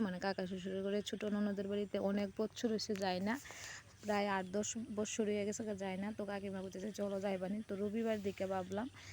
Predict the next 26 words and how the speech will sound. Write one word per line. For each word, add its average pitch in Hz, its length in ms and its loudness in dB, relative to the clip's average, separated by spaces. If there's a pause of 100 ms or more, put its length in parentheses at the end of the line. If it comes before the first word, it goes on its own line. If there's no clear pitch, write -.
(160)
যাই 208 260 8 (180)
একটু, 196 260 -4 (420)
তো - 140 -8
কাকিমার 185 480 0
সাথে 185 240 -2
যাইতাছি। 190 480 2
আর 175 120 -4
তারাও 180 300 2
তো 214 120 -4
আমরা 196 300 2
দেখে 180 340 -2 (100)
খুবই 214 360 4
খুশি, 220 420 0 (800)
মানে 185 220 0
বাগনা, 190 540 4
বাগনা 185 420 4
ভাগ্নি 196 380 4 (440)
দুইজন 190 360 0
আছে। 185 240 -2
আর 190 120 0
আমার 190 380 0 (360)
সত্যি 220 300 -2
কথা 190 240 2
এটি, 185 220 2
মানে 208 300 4
আমার, 196 400 2